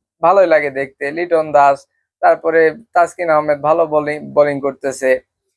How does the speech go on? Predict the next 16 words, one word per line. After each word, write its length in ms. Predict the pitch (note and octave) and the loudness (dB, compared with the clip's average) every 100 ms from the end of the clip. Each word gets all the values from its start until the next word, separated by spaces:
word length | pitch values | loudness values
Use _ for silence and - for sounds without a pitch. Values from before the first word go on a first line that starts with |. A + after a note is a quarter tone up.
| _ | _
হ্যাঁ, 160 | - F#3+ | 0 2
মুস্তাফিজ, 600 | F3+ E3 F#3+ F3 E3 D3+ | 0 2 0 2 0 2
হান 200 | E3+ E3 | 0 2
ত্যান 200 | E3 F3 | 2 2
অনেকেই 400 | G3 F#3+ F#3 E3 | 0 0 2 2
আছে, 280 | C3+ - B2+ | 2 -2 0
জাকের 300 | D#3 D#3+ D#3 | 0 4 2
আলী 180 | D#3 | 2
অনেক, 380 | D3+ C#3+ C#3+ C3+ _ _ | 0 0 -2 -10 _ _
তারপরে 440 | D3 C#3 C#3+ C#3 | -4 0 2 4
আপনার 240 | C3+ C3+ C#3 | 2 0 -2
মাহমুদুল্লাহ, 600 | D3 C#3 C3 C3 B2+ C3 _ _ _ _ | -2 -2 -4 -6 -2 -4 _ _ _ _
সবাই 360 | C4 G3 D3+ | 2 4 0
যদি 300 | D#3 G3 A3 A3 - _ _ | -2 -4 -4 -6 -10 _ _
তারাও 360 | G#3+ A3+ A3 | 2 4 4
একটা 460 | G#3+ G3+ - G2+ | 4 2 2 0